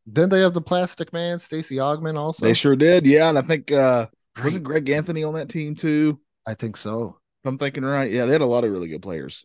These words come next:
Speaker 1: 'Cause I
Speaker 2: They were
Speaker 1: gave him
Speaker 2: kind of the, the Fab Five of, uh, Michigan before the Fab Five in a way.
Speaker 1: Jerry Tarkanian was the head coach, right?
Speaker 2: Yeah.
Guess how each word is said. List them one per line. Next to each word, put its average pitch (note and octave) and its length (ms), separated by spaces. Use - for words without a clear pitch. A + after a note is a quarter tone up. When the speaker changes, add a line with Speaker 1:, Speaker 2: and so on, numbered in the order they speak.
Speaker 1:
'Cause C3+ 140
I C#3 60
Speaker 2:
They - 80
were D#3+ 60
Speaker 1:
gave D#3 60
him D3 60
Speaker 2:
kind D#3 180
of C3+ 80
the, A#2+ 280
the G#2+ 80
Fab B2 380
Five A2+ 380
of, G2+ 280
uh, G2+ 300
Michigan A2+ 360
before F#2 300
the E2 100
Fab E2+ 260
Five E2 260
in C2 60
a A1+ 60
way. D2+ 200
Speaker 1:
Jerry A#2 240
Tarkanian B2 760
was G#2 220
the G#2+ 120
head G#2+ 160
coach, B2 320
right? G2+ 240
Speaker 2:
Yeah. A2+ 260